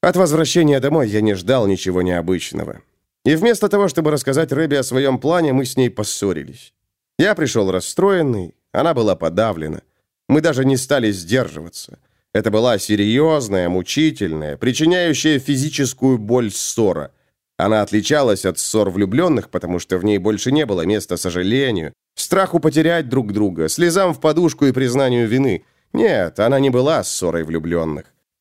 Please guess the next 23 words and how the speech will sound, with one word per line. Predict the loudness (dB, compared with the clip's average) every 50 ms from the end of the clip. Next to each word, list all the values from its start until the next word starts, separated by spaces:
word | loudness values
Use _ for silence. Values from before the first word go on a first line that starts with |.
| _ _ _ _
Отличалась | -4 -2 -2 0 0 0 0 2 2 2 2 2 2 2
она | 2 2 2 2
и |
причинами. | 2 0 0 0 0 0 0 2 2 0 -2 -6 -10 -12 -18 _ _ _ _ _ _ 0
Их | 0 0 0 0 0
попросту | 0 0 2 0 -2 -2 -2 -2 0 0 0
не | 2 2 0 0 -2
было. | -2 -4 -6 -8 -8 -14 _ _ _ _ _ _ _ _ -4
Теперь | -4 -2 2 2 2 2
любая | 2 0 0 2 0 0 2
глупость | 0 0 0 0 -2 -4 -2 -2 0
могла | 0 0 2 2 2 2
разлучить | 2 0 -2 -4 -4 -2 -4 -2 0
нас | 0 0 0 0
навсегда. | -2 -2 -2 -2 -6 -8 -6 -2 -2 0 0 -2 -4 _ _ _ _ _ _ _ _
Порожденная | 0 2 2 2 2 2 2 2 4 4 2 2
взаимной | 2 2 2 2 4 4 2 2
усталостью, | 2 0 -2 -2 0 0 0 2 2 0 -2 -4 -2 0 2 2 2
любая | 2 0 0 2 2 2 2 0 -2
ссора | -2 -2 0 0 2 2 0
стояла | 0 0 0 0 0 2 0
между | 0 0 0 -2 0 0 0
нами – | 2 2 2 0 0 -2 -6